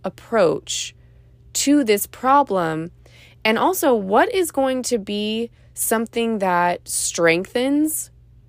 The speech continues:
the connection and relationship versus break down the relationship? Because we have an opportunity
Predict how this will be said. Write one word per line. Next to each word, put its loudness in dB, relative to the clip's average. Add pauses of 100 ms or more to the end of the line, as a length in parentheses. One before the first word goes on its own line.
(140)
the 4
connection -2
and -4
relationship -2 (760)
versus 2 (640)
break 2
down 0 (260)
the 0
relationship? -4 (1300)
Because 2 (1500)
we 2
have 0
an -2
opportunity 0